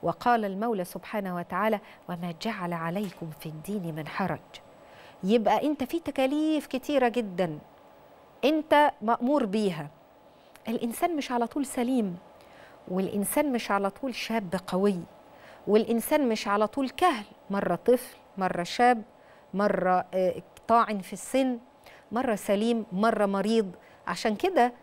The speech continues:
الوحي الشريف أقر هذه القواعد المهمة، إنه فاتقوا الله ما استطعتم، وما أخبرنا به النبي عليه الصلاة والسلام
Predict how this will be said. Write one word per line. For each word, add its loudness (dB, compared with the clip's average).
الوحي 0
الشريف 0
أقر 0
هذه 0
القواعد 0
المهمة، -4
إنه 4
فاتقوا 0
الله 0
ما -2
استطعتم، -4
وما 8
أخبرنا 0
به -6
النبي -2
عليه -2
الصلاة -2
والسلام -2